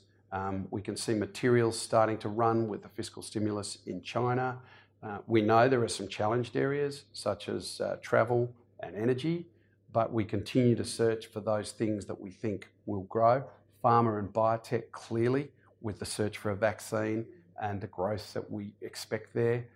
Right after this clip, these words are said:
Um, they're all important areas for us. So we think twenty twenty-one represents a great time to be investing in equities. Um, on the fixed interest side of things,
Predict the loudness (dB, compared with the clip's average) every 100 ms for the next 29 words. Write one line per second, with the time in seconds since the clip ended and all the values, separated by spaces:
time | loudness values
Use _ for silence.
0 | _ _ -6 -4 -4 4 6 6 6 4
1 | 0 -4 -4 -6 -6 -8 -8 -6 -8 -10
2 | -18 _ _ 0 4 4 4 2 2 0
3 | -2 0 -2 0 0 0 -2 -4 -6 -6
4 | -8 -4 2 2 0 -4 -2 -2 -6 -6
5 | -4 -4 -6 -4 -4 -4 _ _ -10 -8
6 | -8 -4 -4 -4 -10 -20 _ -20 -20 -20
7 | _ 2 4 4 2 2 2 -2 0 0
8 | -2 -2 -2 -2 -6 -12 -12 -16